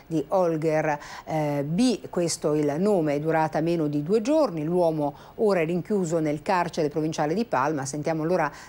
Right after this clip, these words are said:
da Berlino il corrispondente Rino Pellino. È stato arrestato e poi rilasciato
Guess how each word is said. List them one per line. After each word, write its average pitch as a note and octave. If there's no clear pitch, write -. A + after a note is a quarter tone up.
da D#3+
Berlino E3
il D#3+
corrispondente D#3+
Rino C#3
Pellino. -
È B3+
stato A3
arrestato B3
e F3
poi F#3+
rilasciato F#3+